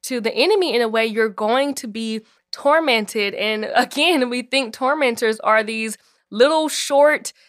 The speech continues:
demons with pitchforks who are, like, stabbing at our ankles. <laughs> And that's not necessarily the case. And so I wanted to put that into kind of a real life example. Um, I'm gonna start with football, actually, not business, <laughs> because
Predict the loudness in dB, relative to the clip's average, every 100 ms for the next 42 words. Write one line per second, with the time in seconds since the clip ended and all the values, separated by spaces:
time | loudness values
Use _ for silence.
0 | _ -4 -2 0 0 0 0 -2 -4 -4
1 | -4 -4 -6 -2 -2 -4 -4 0 2 2
2 | -2 -2 0 0 2 2 2 2 0 0
3 | 0 0 0 0 0 2 2 2 -4 -4
4 | -20 -12 -2 0 4 2 2 0 0 0
5 | 2 0 0 -2 4 6 6 4 0 -6
6 | -10 -12 -6 0 2 2 -4 -12 _ _
7 | _ -2 2 4 4 4 0 -2 -4 -4
8 | 0 0 0 -4 -8 -6 -4 -4 -2 -2
9 | -2 -2 -4 -2 0 0 0 -2 -4 -6
10 | -10 -8 -6 -6 -4 -2 -4 _ _ -6
11 | -2 0 2 4 4 4 4 4 2 0
12 | 2 2 2 2 2 0 -2 0 2 0
13 | -6 -4 -4 0 2 2 2 0 0 -2
14 | -4 -4 -6 -6 0 2 2 -2